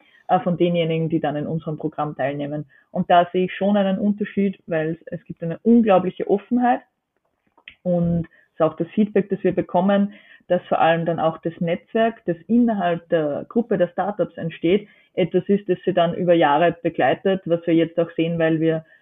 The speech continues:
äh, den Accelerator zum Beispiel ja schon das vierte Jahr machen. Das heißt, man kann jetzt auch auf unserer Seite schon gewisse,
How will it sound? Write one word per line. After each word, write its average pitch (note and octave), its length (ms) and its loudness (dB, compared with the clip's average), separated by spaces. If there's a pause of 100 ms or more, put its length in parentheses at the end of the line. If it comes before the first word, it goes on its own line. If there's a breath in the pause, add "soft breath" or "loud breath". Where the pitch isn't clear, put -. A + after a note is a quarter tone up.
(160)
äh, D#3 220 2
den D#3 160 -4
Accelerator E3 640 2
zum E3+ 100 -8
Beispiel D#3+ 240 -6
ja D#3 60 -4
schon D#3+ 160 -6
das E3 100 -4
vierte F3+ 320 -4
Jahr D3+ 180 -2
machen. D3+ 340 -6
Das D#3+ 100 -8
heißt, D#3 200 -6
man D#3 100 -8
kann D#3 180 -12
jetzt D#3 200 -10
auch D3+ 200 -4
auf D3+ 100 -12
unserer F3 340 -2
Seite D#3 280 -4
schon D#3 180 -10
gewisse, D#3+ 560 -2